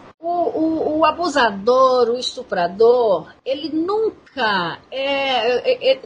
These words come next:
quando ele é pego, n-, não existe aquela questão, "Ah, foi a primeira vez." Nunca é a primeira vez. Ele é sempre reincidente nesse crime.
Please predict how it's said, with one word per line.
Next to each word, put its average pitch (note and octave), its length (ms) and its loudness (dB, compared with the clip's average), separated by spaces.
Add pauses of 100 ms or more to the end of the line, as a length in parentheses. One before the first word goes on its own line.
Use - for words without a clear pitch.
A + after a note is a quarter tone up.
(100)
quando E4+ 200 0
ele D#4+ 160 -4
é C#4 60 -4 (140)
pego, A3 840 0
n-, D#4 180 -10 (100)
não F4+ 280 0
existe F4 480 -2
aquela D4 260 0
questão, C#4 380 -4 (160)
"Ah, D#4 180 -2
foi E4 220 -6
a D#4 60 -4
primeira D4+ 420 -6
vez." B3+ 480 -4
Nunca E4+ 580 0
é A3+ 180 2
a G#3+ 60 -4
primeira F#3+ 420 -6
vez. D3+ 600 -14 (1300)
Ele A3+ 320 2
é A#3 60 2
sempre D4 720 -6
reincidente G#3+ 1040 -8 (100)
nesse G#3 300 -12
crime. D#3+ 480 -10